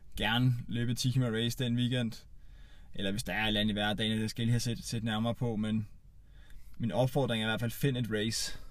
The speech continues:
Det er sgu ikke helt det samme, det der med at stå dernede og sige, "Nu løber jeg selv et eller andet, øh, løb."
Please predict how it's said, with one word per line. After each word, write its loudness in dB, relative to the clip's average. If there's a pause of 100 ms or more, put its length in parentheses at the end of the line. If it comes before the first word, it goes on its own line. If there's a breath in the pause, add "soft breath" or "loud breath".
(340 loud breath)
Det -2
er -2
sgu 0
ikke 2
helt 2
det -2
samme, 2
det -2
der 0
med 0
at 0
stå -2
dernede 0
og 0
sige, 2
"Nu 2 (220)
løber 2
jeg 4 (840 loud breath)
selv 4
et -6
eller 2
andet, 4
øh, 0
løb." 0